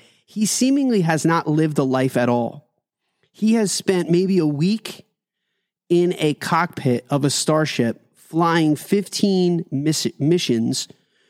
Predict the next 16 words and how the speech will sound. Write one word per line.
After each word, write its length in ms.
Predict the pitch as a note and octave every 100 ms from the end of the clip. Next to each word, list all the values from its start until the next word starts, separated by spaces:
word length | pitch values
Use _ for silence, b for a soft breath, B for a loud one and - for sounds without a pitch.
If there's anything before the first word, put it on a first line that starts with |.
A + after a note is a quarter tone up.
| b
trying 360 | - - F3+ F#3+
to 100 | F#3
perfect 480 | F3 F3 D#3+ E3+ E3
the 60 | D#3
hyperfuel. 840 | D#3 D#3 D3+ - C#3+ C#3+ C3 B2+ B2+
And 140 | C#3+ C3+
every 240 | D#3+ E3+ G3+
time 280 | A3+ G#3
he 100 | F#3
comes 280 | F#3+ F#3 E3
back, 400 | C#3+ D3+ D3 C#3+ b b b b b _ -
everyone 360 | D#3+ G3 G3+
he 140 | G3+ G3
knows 520 | F3 E3 F3 F3+ E3+ -
and 200 | D3+ C#3+
loves 540 | D3+ D3+ C3 B2+ -